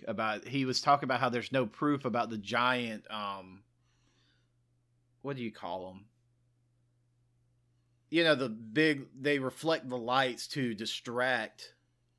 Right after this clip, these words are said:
the ships. And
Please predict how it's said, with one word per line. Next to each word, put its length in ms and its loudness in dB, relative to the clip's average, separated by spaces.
the 100 -6
ships. 720 -6
And 220 0